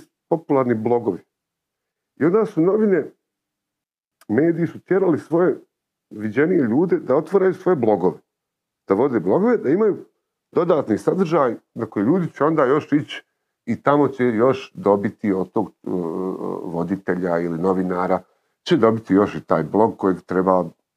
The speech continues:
sjesti pisat, to nije ono mali posao.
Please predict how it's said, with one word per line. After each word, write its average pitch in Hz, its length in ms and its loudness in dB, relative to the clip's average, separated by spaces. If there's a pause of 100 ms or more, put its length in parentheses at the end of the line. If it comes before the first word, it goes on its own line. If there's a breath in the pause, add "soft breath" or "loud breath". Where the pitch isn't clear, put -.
(260)
sjesti - 280 -14
pisat, - 520 -4
to 101 100 -4
nije 107 200 -2
ono 110 200 -4
mali 104 400 2
posao. - 280 -12